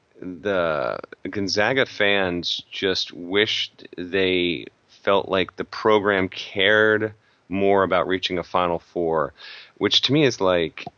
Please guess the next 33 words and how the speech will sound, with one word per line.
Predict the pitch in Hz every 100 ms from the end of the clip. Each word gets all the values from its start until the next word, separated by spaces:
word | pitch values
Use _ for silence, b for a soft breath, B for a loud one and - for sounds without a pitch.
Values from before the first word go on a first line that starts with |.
| - - B B - _ -
I | 107 92
guess | - 113 -
I | 123
get | 117 117
what |
you're | 107 98
saying. | - 107 104
And | 92
Parrish, | 107 101
we've | 107
talked | 104 95 90
on |
this | 80
podcast | - 98 90 90 82 -
about | - 85 -
how | 87
Few | 82 120 127
is | 92
just | 90 -
really | 95 98 85
one | 87
of |
the | 82
best | 85 85
guys | - 85 80
in |
the | 85
business | 85 87 87 -
because | 85 - 82
he | 87
can, | - 87 82 B B B B
he | - 110
can | - 101 92